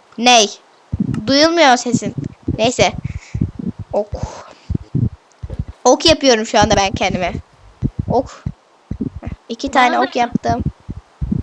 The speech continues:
Speaker 1: Şu çakıllara artık biraz ihtiyacımız var. Heh, bakalım, bakalım, bakalım. Ok şeyi yapabilir miyiz? Ok. Ok mas-,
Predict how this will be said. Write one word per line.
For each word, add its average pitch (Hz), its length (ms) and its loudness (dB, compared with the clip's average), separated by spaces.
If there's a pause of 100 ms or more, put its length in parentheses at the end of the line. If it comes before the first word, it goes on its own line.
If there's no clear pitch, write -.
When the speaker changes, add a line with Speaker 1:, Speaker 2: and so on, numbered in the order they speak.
(540)
Speaker 1:
Şu - 280 -12
çakıllara 254 640 2
artık 262 560 -2
biraz 262 240 0
ihtiyacımız 247 760 -2
var. 247 200 0 (640)
Heh, 208 140 -6 (360)
bakalım, 262 420 2
bakalım, 202 400 0
bakalım. 196 400 -4 (460)
Ok 269 200 2
şeyi 311 240 2
yapabilir 302 460 2
miyiz? 277 520 -4 (120)
Ok. 247 300 -2 (600)
Ok - 280 -2 (500)
mas-, - 500 -4